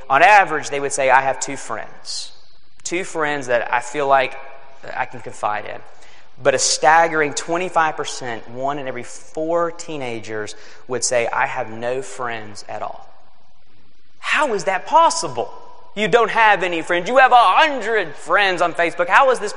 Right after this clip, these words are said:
possible? Well, it's possible because Facebook and texting and tweeting are not friendship. They are fake.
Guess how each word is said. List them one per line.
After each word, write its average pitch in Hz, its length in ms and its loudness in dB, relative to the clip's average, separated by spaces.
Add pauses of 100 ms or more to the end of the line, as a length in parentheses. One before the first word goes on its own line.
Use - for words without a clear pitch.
(120)
possible? 262 640 2 (640)
Well, 170 240 6
it's 156 180 0 (160)
possible 139 760 2 (360)
because 165 680 4 (520)
Facebook 214 600 2 (140)
and 120 160 -6
texting - 680 0
and 113 180 -6
tweeting 175 580 -4
are 156 400 0
not 143 440 -6
friendship. - 540 -6 (880)
They 117 160 -6
are 123 60 -6
fake. 127 480 -6